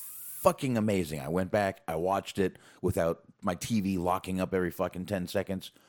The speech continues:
Wow. Was that a great match? I missed a lot, and I apologize that we didn't get to dig into that match like we should have on Wednesday. But like I said,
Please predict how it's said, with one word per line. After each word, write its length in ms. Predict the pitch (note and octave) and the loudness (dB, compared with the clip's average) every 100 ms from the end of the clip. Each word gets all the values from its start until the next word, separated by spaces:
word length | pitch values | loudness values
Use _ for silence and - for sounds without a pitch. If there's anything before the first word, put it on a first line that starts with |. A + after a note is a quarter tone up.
| - - - _ | -20 -20 -20 _
Wow. 920 | G2 F#2+ G#2+ G#2+ G2+ G2+ G2+ F2+ C2+ - - _ _ - | -14 -10 -8 -6 -2 2 4 2 0 -6 -14 _ _ -6
Was 380 | G#2+ G2+ G2 E2+ | 2 4 4 4
that 140 | F#2+ | 2
a 60 | F2 | 2
great 240 | G2 F#2+ | 2 2
match? 280 | E2+ E2+ D#2 | 0 -2 -2
I 100 | D#2 | 0
missed 260 | E2+ E2+ | 0 -2
a 40 | F2+ | -2
lot, 360 | E2+ E2+ E2 | 0 0 0
and 100 | E2 | -2
I 80 | D2+ | -2
apologize 1120 | D2 - - - - B2+ A#2+ F2 E2+ C#2 D2+ | -4 -4 -8 -2 2 4 4 2 0 0 -2
that 160 | D2+ D2 | -2 -2
we 120 | E2 | -2
didn't 280 | E2 D#2 D2+ | -2 -4 -4
get 180 | D#2+ D2 | -4 -2
to 280 | D#2+ C2+ C2+ - F#2+ | -2 -2 -6 -14 -10
dig 240 | F2+ A2 F#2+ | 2 4 4
into 160 | F#2+ | 2
that 200 | E2+ D#2+ | 4 2
match 320 | D#2 D#2+ D#2 F2+ | 2 0 0 0
like 180 | D#2 | -2
we 80 | D#2+ | -2
should 260 | D#2+ F2 D#2+ | 0 2 4
have 200 | D#2 C#2 | 2 0
on 200 | C#2 C#2 | -2 -2
Wednesday. 460 | D2+ D#2 C2+ A#1+ - - - - - - _ | 0 -2 -2 -6 -8 -20 -20 -20 -20 -20 _
But 560 | F#3 D#3 G#2 F#2+ F2 E2 - _ _ _ _ _ _ _ _ _ _ _ _ - _ - - | -8 2 6 8 8 4 -2 _ _ _ _ _ _ _ _ _ _ _ _ -20 _ -10 0
like 280 | A#2+ A#2 | 6 8
I 80 | A2 | 8
said, 460 | G#2+ A2 D#2 C#2+ | 4 6 4 2